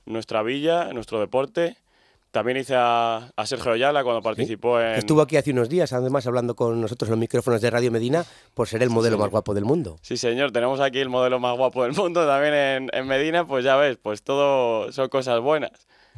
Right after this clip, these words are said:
Speaker 1: Y nada, también le hice y lo compartió también, que él, la verdad que es un tío famoso ya, eh, a nivel nacional y que comparta también ahí la ilustración que le hice, pues agradecido a él.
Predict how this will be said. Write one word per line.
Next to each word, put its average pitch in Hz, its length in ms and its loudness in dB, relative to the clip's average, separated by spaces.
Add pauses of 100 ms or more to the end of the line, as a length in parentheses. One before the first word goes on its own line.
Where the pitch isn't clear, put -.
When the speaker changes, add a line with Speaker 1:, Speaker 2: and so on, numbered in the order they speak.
Speaker 1:
Y 117 180 -2
nada, 139 220 4
también 120 240 0
le 139 160 2
hice 135 580 0
y - 20 -6
lo 120 120 0
compartió 120 580 -2
también, 110 300 -4
que 104 100 -4
él, 110 380 -6 (480)
la 98 60 -6
verdad 101 140 -2
que 123 40 0
es 120 80 -8
un 120 120 -10
tío 117 440 -2
famoso 120 420 -2
ya, 123 320 0 (100)
eh, 101 460 -6
a - 80 -8
nivel 107 260 -4
nacional 110 540 -4 (220)
y 90 360 -10 (480)
que 92 120 -10
comparta 113 420 -4
también 110 400 -4
ahí 110 480 -4 (320)
la 104 160 -4
ilustración 110 440 -6
que 110 80 -2
le 107 100 0
hice, 123 160 -6
pues - 560 -8
agradecido 90 500 -4
a 117 100 2
él. 143 200 -4